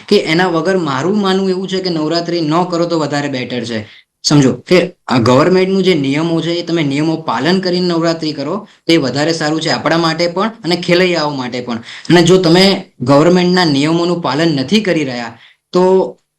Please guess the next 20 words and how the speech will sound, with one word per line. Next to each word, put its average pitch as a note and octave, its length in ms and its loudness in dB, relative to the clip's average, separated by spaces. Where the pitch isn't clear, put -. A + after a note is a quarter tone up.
મારા D3+ 360 2
માનવામાં G3+ 580 -2
એવું E3+ 320 0
આવે D3 140 -4
છે F3 120 -6
કે F#3+ 120 -4
આપણને G3 340 -2
નવરાત્રિ F#3 520 0
જ D#3+ 80 -2
ન D3 140 -2
કરવી C#3 280 -4
જોઈએ, F3 200 -4
કારણ F3+ 200 -4
કે D#3+ 80 -2
તમે F3 240 0
ગુજરાતમાં D3+ 600 -2
રહો D3 160 -2
છો, D#3+ 120 -6
ગુજરાતમાં D3+ 580 -2
તમે F3+ 260 -2